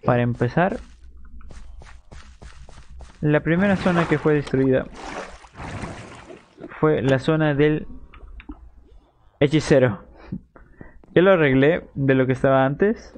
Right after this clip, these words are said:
Si vieron los capítulos anteriores, esto, todo esto estaba hecho de madera. Bueno, de,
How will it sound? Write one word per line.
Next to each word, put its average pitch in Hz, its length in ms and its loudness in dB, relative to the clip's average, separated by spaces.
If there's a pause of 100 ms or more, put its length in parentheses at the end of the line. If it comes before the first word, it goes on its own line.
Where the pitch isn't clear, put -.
(320)
Si 135 460 2
vieron 147 320 0
los 165 80 -2
capítulos 165 360 -2
anteriores, 147 420 0
esto, - 280 -4
todo 185 180 2
esto 160 220 -2
estaba 147 300 0
hecho 143 200 -2
de 139 100 0
madera. 127 500 -2 (320)
Bueno, 120 340 0
de, 113 200 -2